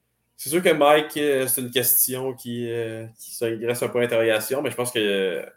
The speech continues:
on a parlé un peu, là, Darcy Kuemper reste aussi, peut rester aussi un point d'interrogation, là, sur quelques matchs.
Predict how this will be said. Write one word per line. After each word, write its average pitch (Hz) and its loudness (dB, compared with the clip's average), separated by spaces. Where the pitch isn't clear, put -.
on 104 -6
a 101 0
parlé 104 -2
un 104 0
peu, 113 -2
là, 101 0
Darcy 107 -2
Kuemper 120 0
reste 120 0
aussi, - -2
peut 143 -2
rester 123 -4
aussi 117 -8
un 113 -6
point 113 -6
d'interrogation, 101 -4
là, 104 -4
sur - -10
quelques 98 -8
matchs. 95 -6